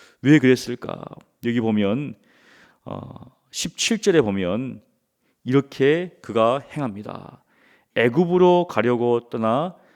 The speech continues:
베들레헴 근처에 있는 게롯 기맘에 머물렀으니."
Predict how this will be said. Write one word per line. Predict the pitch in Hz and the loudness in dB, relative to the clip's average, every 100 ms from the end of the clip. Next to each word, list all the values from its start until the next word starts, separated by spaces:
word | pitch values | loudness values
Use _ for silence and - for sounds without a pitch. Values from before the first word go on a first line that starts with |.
| _ - | _ -4
베들레헴 | 113 135 143 143 143 139 | 0 4 6 4 4 -2
근처에 | - 127 123 - 127 | -6 -4 -4 -2 -2
있는 | 117 107 175 214 _ _ | 0 -2 -2 -6 _ _
게롯 | - 113 135 - | -6 -2 -2 -4
기맘에 | - 113 110 101 120 196 202 _ _ | -8 -4 -2 -2 -4 -4 -10 _ _
머물렀으니." | - 110 151 147 - 101 98 95 76 65 58 50 50 55 | -4 0 2 0 -2 -6 -6 -6 -10 -12 -16 -20 -20 -20